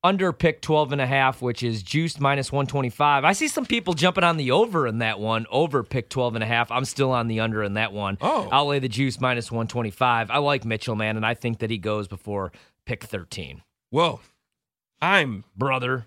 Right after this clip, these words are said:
Speaker 2: I'm right with you. Psych! Davion Mitchell is one. I got some new picks today. I got Davion Mitchell over.
Speaker 1: Really?
Speaker 2: Twelve and a half plus money.
Speaker 1: Okay.
Speaker 2: Plus one hundred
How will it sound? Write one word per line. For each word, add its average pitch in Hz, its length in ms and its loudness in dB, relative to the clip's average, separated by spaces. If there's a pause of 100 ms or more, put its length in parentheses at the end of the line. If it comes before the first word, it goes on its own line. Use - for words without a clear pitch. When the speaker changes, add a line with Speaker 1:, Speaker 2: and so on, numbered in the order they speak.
(200)
Speaker 2:
I'm 185 240 2
right 135 160 0
with 135 280 -2
you. 127 240 -2 (260)
Psych! - 720 4 (580)
Davion 139 300 0
Mitchell 131 240 -2
is 110 60 -8
one. 123 140 -2
I 170 80 4
got 277 120 4
some 185 140 -4
new 156 100 -2
picks - 260 0
today. 98 280 -4 (920)
I - 40 -4
got 240 200 0
Davion 170 380 0
Mitchell 143 380 -2
over. 110 400 -4 (380)
Speaker 1:
Really? 202 600 2 (380)
Speaker 2:
Twelve 185 320 0
and 165 80 0
a 131 40 -2
half 113 320 -4 (240)
plus 165 360 -2
money. 107 400 -4 (200)
Speaker 1:
Okay. 202 360 -8 (100)
Speaker 2:
Plus 139 260 0
one 127 140 -2
hundred 120 320 -2